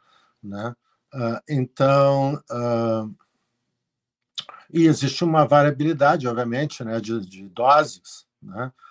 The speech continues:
Nós sempre começamos com doses baixas e vamos subindo à medida de que isso seja,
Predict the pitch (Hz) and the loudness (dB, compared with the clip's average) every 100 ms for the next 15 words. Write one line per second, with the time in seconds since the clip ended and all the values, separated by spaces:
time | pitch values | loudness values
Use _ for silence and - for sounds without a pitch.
0 | _ - - 139 - 131 120 135 123 - | _ -10 -4 -4 -4 -8 -6 -6 -8 -8
1 | 123 117 113 131 123 139 165 - 113 95 | -6 -6 -6 -2 4 4 4 -2 -10 -10
2 | 110 98 113 113 - 131 139 147 147 131 | -10 -8 -8 -8 -10 -10 -8 -8 -10 -12
3 | 147 147 139 - 135 139 - - 147 139 | -10 -10 -12 -10 -10 -10 -12 -8 -2 -2
4 | 123 143 139 | -2 -4 -4